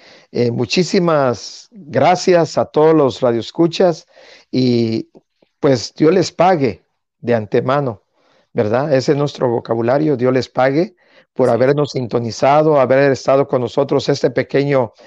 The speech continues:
Speaker 1: esta pequeña hora, porque hablar, eh, de las cosas de Dios o de este sagrado volumen,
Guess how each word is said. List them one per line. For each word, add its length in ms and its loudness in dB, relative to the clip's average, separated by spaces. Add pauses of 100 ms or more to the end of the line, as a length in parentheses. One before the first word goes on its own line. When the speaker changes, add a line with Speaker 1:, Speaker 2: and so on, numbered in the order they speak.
(240)
Speaker 1:
esta 320 0
pequeña 420 0
hora, 320 2
porque 800 0 (200)
hablar, 540 2 (520)
eh, 580 2 (500)
de 160 2
las 200 2
cosas 420 0
de 100 2
Dios 360 2
o 120 0
de 140 4
este 240 0
sagrado 480 2
volumen, 600 0